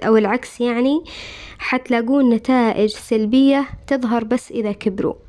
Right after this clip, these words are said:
وإذا ما ظهرت هذه النتائج، حرفيًا حيكون في ترسبات داخل نفس الشخص. يعني حاولوا أنكم تغرسون أشياء جميلة حلوة في ذاكرة أبنائكم وبناتكم، عشان إن شاء الله لما يكبرون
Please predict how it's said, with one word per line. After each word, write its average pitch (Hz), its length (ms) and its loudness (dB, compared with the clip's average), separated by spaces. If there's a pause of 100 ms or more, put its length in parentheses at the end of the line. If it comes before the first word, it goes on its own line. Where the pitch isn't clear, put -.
(600)
وإذا 294 400 4
ما 320 200 4
ظهرت 247 420 0
هذه 269 180 2
النتائج، 262 500 0
حرفيًا 247 480 0
حيكون 226 360 2
في 240 160 2
ترسبات 233 720 -2
داخل 220 520 0 (100)
نفس 226 240 0
الشخص. - 480 -6
يعني 208 380 -4 (280)
حاولوا 277 400 2
أنكم 240 220 2
تغرسون 226 520 0
أشياء 208 340 0
جميلة 214 640 4
حلوة 214 480 0 (300)
في 226 500 0 (100)
ذاكرة 226 420 2 (100)
أبنائكم 220 640 0
وبناتكم، 202 680 0 (480)
عشان 233 260 0
إن 226 120 0
شاء 226 180 0
الله 214 240 2
لما 208 140 4
يكبرون 240 640 2